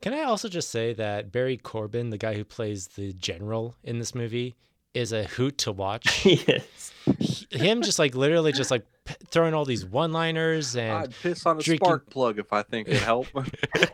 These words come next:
Speaker 1: And him, like, eating, like, what, cashews and drinking Doctor Pepper. It's, like, on the side. I'm like, "This is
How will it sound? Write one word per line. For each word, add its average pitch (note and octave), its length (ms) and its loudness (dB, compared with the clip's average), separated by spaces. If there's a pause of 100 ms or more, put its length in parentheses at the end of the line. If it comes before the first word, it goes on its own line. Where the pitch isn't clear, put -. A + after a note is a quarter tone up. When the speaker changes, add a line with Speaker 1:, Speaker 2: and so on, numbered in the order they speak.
(720)
Speaker 1:
And F#3 100 4
him, G3+ 100 6
like, E3+ 300 4
eating, E3 240 2
like, A#2+ 200 4
what, A#2 220 0
cashews D#3 800 0
and G#2+ 140 -6
drinking A2+ 260 -8
Doctor C3 280 -4
Pepper. D#3 600 -2
It's, C3+ 140 -8
like, C3 180 -6
on C3+ 80 -10
the B2+ 60 -8
side. C#3 220 -6
I'm C3 80 -6
like, A#2+ 220 -6
"This A3+ 200 -2
is - 320 -6